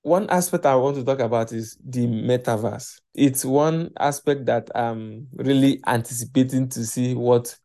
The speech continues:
will become of <laughs> the world. Imagine I work from home, and I can just imagine how work from home will get more interesting.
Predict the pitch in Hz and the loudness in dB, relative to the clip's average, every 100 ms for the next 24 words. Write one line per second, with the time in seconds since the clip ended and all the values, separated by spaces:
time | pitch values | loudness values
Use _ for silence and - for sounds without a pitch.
0 | - 123 117 120 117 131 127 127 - 113 | -2 0 0 -4 2 2 2 -2 -4 -4
1 | 113 113 - _ _ 147 139 123 117 123 | -4 -6 -18 _ _ -2 0 2 4 6
2 | 123 - - _ _ _ _ - 143 170 | 6 2 -10 _ _ _ _ -4 0 0
3 | 170 175 180 _ - 127 131 127 170 - | 0 -2 -2 _ -2 2 4 4 0 0
4 | 120 110 110 120 - - 113 131 151 - | -4 -4 -8 -14 -12 -4 -4 -4 -10 -16
5 | _ - 110 110 110 107 110 139 - _ | _ -2 0 0 -2 -6 -10 -14 -20 _
6 | _ 117 127 143 135 151 170 - 131 135 | _ 2 4 4 6 8 6 4 4 4
7 | 127 139 139 139 131 127 131 127 - 110 | 2 -2 -2 2 2 4 2 0 -4 -4
8 | 95 _ 131 131 117 107 _ - 120 117 | -4 _ -4 -2 -4 -8 _ -4 0 4
9 | 127 131 139 143 123 - 113 113 - 113 | 4 4 2 0 -2 -4 -8 -8 -10 -12